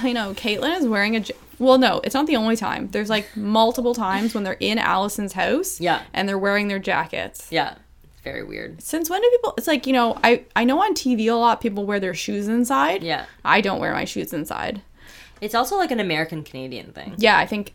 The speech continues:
Speaker 1: I think that's part of it, too. But
Speaker 2: Mm-hmm.
Speaker 1: is it an American thing also to wear your jacket inside?
Speaker 2: Not that I've seen.
Speaker 1: No.
Speaker 2: But, I mean, I'm not an expert.
Speaker 1: But, like, that one time when Caitlin's wearing her red jacket inside, it's like,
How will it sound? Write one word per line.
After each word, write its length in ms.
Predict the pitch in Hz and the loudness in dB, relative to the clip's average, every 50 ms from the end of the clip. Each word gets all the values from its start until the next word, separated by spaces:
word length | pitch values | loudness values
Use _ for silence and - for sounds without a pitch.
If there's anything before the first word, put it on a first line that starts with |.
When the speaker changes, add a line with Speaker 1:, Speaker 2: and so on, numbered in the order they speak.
| - - | -12 -10
Speaker 1:
I 40 | - | -6
think 160 | 202 220 190 | -6 -6 -4
that's 180 | - 185 185 - | -4 -6 -6 -4
part 160 | - 196 190 185 | -4 -4 -2 -2
of 60 | 180 | -4
it, 100 | - - | -6 -6
too. 240 | - 220 - - - 180 | -6 -6 -6 -6 -4 0
But 240 | 185 202 196 165 - | 4 4 4 4 2
Speaker 2:
Mm-hmm. 80 | - | 2
Speaker 1:
is 120 | - 214 214 | 0 2 2
it 80 | 240 226 | 2 2
an 60 | 220 | 2
American 480 | 208 202 196 190 196 214 226 240 226 190 | 2 0 0 0 0 0 0 0 -2 -2
thing 160 | 208 202 190 | -2 -4 -4
also 280 | 175 180 185 - 208 202 | -4 -4 -4 -4 -4 -4
to 80 | 202 180 | -4 -4
wear 140 | 185 185 | -6 -6
your 80 | 180 175 | -6 -8
jacket 400 | - - 151 139 175 202 - 277 | -8 -8 -8 -8 -6 -4 -4 -2
inside? 460 | 349 381 381 - 392 403 427 466 494 480 - - - - _ | -2 -4 -2 0 0 2 4 4 2 2 0 -4 -20 -18 _
Speaker 2:
Not 200 | 185 190 196 190 | -4 -4 -4 -2
that 100 | - 185 | 0 2
I've 200 | 165 151 143 135 | 2 2 2 0
seen. 440 | - - 139 139 139 - - - 147 - - | -4 -8 -8 -8 -10 -12 -14 -16 -14 -10 -6
Speaker 1:
No. 200 | 208 208 208 190 | -2 0 0 0
Speaker 2:
But, 180 | - - - | 0 0 -2
I 140 | - 131 139 | -4 -6 -6
mean, 180 | 143 143 135 131 | -6 -8 -6 -6
I'm 140 | 131 131 | -6 -6
not 160 | 135 135 131 131 | -6 -8 -8 -8
an 80 | 123 | -10
expert. 480 | 117 131 - - - - - - - - _ - | -12 -14 -14 -16 -16 -14 -14 -14 -14 -16 _ 2
Speaker 1:
But, 100 | 254 254 | 6 6
like, 320 | 254 240 240 233 226 - - | 8 8 6 4 2 0 0
that 180 | 233 233 226 | 2 2 2
one 200 | 226 226 247 262 | 2 2 2 2
time 240 | 254 240 247 240 226 | 2 2 0 0 0
when 120 | 220 208 202 | 0 -2 -4
Caitlin's 420 | - - 220 220 220 220 220 214 196 | -4 -2 -2 0 0 0 -2 -2 -2
wearing 180 | 196 196 202 | -2 -2 -2
her 100 | 202 202 | -2 -4
red 300 | 185 180 190 190 202 202 190 | -4 -2 -2 0 0 0 0
jacket 340 | 208 190 196 214 - 202 | 0 2 2 2 0 -2
inside, 340 | 190 185 185 185 175 175 185 190 | -6 -6 -4 -2 -2 0 0 -2
it's 120 | 185 - | -2 -2
like, 240 | 190 190 185 - | -2 -4 -4 -6